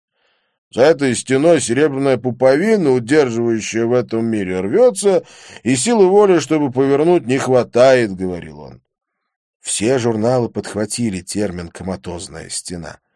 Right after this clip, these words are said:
Некоторые использовали название «стены смерти», «Молох один» или просто «Мох один» по созвучию с названием звукового барьера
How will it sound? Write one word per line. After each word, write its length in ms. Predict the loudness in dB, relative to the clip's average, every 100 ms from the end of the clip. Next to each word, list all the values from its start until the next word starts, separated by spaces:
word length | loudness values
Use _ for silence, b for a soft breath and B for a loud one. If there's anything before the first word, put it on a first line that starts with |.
| _ _ -6
Некоторые 480 | -2 -2 -2 -4
использовали 560 | -4 -2 -2 -2 -4 -4
название 560 | -6 -2 -2 0 -2 -4
«стены 600 | -6 -4 0 2 0 -2
смерти», 720 | -4 -2 0 -2 -6 -18 -18 _ _
«Молох 540 | -2 2 2 -2 -8
один» 460 | -16 -8 -4 -4 -6
или 240 | -12 -14
просто 400 | -12 -10 -10 -12
«Мох 360 | -8 -4 -4 -8
один» 320 | -8 -6 -6
по 100 | -8
созвучию 520 | -12 -8 -8 -6 -10
с 100 | -10
названием 500 | -12 -4 -4 -2 -6
звукового 640 | -6 -8 -8 -8 -6 -6 -6
барьера 580 | -8 -8 -4 -4 -6